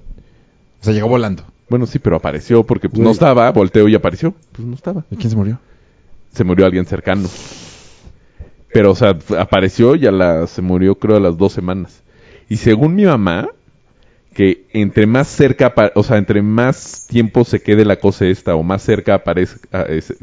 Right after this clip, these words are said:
Speaker 2: esté de tu casa, es más cercana a la persona. Y aquí s-, y aquí se apareció afuera, o sea, en, en la casa, pero afuera, donde, en el estacionamiento.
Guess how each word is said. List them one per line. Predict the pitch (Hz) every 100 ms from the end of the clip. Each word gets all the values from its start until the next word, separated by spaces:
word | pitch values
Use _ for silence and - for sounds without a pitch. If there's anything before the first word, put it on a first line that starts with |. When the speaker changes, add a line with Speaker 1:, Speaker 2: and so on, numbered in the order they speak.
| -
Speaker 2:
esté | 64 80 95
de | 95
tu | - -
casa, | - 90 101 277 _ _ _
es | 95
más | 92 95
cercana | - 92 95 92
a |
la | 87
persona. | 87 - 123 117 - _ - _ - -
Y |
aquí | 101 - 135
s-, | - 139
y | 107
aquí | 104 120
se | 117
apareció | 117 101 123
afuera, | 104 131 127 101 - - -
o |
sea, | 95 104 98 92 - _
en, | 92 87 90
en | 92
la | 92
casa, | - 104 139
pero | 104 87
afuera, | - 107 101 98 87 82 50
donde, | - 87 85 - - -
en | 85
el | 82
estacionamiento. | - - 90 90 104 98